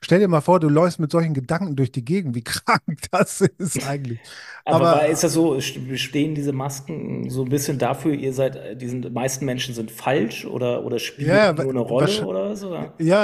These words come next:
Speaker 1: also ich, ich konnte mit meiner Frau das auch nicht auflösen, aber das, das, genau, da-, ich, ich glaube, dass einfach dieser, du fühlst dich als Kind verraten von deinen Eltern.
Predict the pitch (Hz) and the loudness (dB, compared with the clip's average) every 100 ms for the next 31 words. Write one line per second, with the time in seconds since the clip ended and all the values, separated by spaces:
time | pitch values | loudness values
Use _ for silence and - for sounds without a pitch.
0 | 175 156 156 160 160 165 156 - 175 165 | 4 2 0 -2 -4 -6 -12 -8 -6 -6
1 | 147 147 143 - 156 143 131 127 107 143 | -6 -6 -6 -6 -2 -2 -2 -12 -14 -12
2 | 139 185 160 151 196 202 135 131 123 127 | -2 0 0 2 2 4 2 2 0 -4
3 | 123 123 131 - _ 139 127 - - 147 | -2 -2 -4 -6 _ -6 -6 -14 -10 -6
4 | 185 160 120 117 131 - - 135 - 160 | 0 0 0 -8 -10 -12 -12 -12 -4 -4
5 | 175 151 147 151 147 143 151 139 139 131 | -2 -4 -4 -10 -8 -8 -6 -4 -2 -4
6 | - _ _ 175 196 - 190 190 - 175 | -8 _ _ -4 -4 -2 0 0 -2 -4
7 | 170 143 139 - - 180 185 180 - 143 | -4 -4 -6 -8 0 2 2 0 0 -2
8 | 131 143 151 160 143 147 135 131 131 123 | 2 2 2 0 -4 -4 -4 -6 -6 -8
9 | 147 135 104 | -8 -8 -10